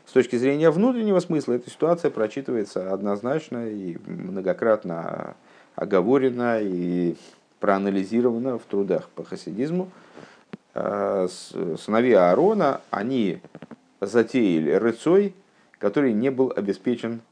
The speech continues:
аспектом шоев. Рыцой нужен, но когда он подкреплен шоев, а когда он не подкреплен шоев, то это смерть. Так вот, э,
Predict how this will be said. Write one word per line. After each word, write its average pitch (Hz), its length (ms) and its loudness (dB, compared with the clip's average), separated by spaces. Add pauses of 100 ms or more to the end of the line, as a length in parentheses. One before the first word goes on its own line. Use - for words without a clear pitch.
(360)
аспектом 110 480 -2
шоев. 90 440 0 (260)
Рыцой 107 340 2
нужен, 110 400 -4 (1000)
но 110 380 0 (300)
когда 104 300 0
он 107 100 0
подкреплен 104 540 -4
шоев, - 400 -2 (640)
а 87 120 -2
когда 104 260 0
он 107 200 0
не 131 120 6
подкреплен 107 460 -2
шоев, 196 320 2
то 139 100 0
это 120 140 -2
смерть. - 420 -6 (1500)
Так 107 200 0
вот, 127 380 4
э, 110 340 8